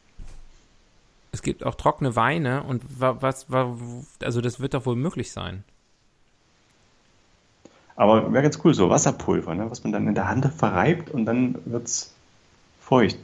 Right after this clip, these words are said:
Speaker 2: aber nicht vorher.
Speaker 1: Aber nicht nass.
Speaker 2: <laughs> Und das ist dir wichtig.
Speaker 1: In der, unter der Dusche wird man einfach so mit so, mit so einem trockenen Pulver beschossen. <laughs> Toll.
Speaker 2: Naja,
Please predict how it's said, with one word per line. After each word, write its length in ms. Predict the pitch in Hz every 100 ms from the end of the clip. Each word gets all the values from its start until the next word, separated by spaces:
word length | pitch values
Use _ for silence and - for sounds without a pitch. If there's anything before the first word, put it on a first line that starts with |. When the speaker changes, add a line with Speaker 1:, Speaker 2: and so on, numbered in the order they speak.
| -
Speaker 2:
aber 180 | 101 101
nicht 140 | 120
vorher. 340 | - 131 101 80 - _ _ - - _ _ _ -
Speaker 1:
Aber 160 | 110
nicht 180 | 110 120
nass. 340 | 123 110 - - _ _ _ _ _ _ _ -
Speaker 2:
<laughs> 60 | - - - - - - - - - - - - - - -
Und 120 | - 92
das 120 | 101
ist 180 | 104 -
dir 120 | 104
wichtig. 220 | 110 110
Speaker 1:
In 60 | 123
der, 80 | 127 117 143
unter 160 | 147 135
der 80 | 131
Dusche 320 | 123 165 151
wird 160 | 131 139
man 100 | 131
einfach 280 | 113 127 120 123
so 140 | 117
mit 160 | 120 117
so, 220 | 117 110 -
mit 100 | 104
so 80 | 113
einem 80 |
trockenen 320 | - - 123 120
Pulver 320 | 131 127 113
beschossen. 540 | - - 90 - 95 - - - - - -
<laughs> 800 | 143 - 160 - - 139 - -
Toll. 380 | - - 123 123 - - _ _ - - _ _ - _ -
Speaker 2:
Naja, 260 | - -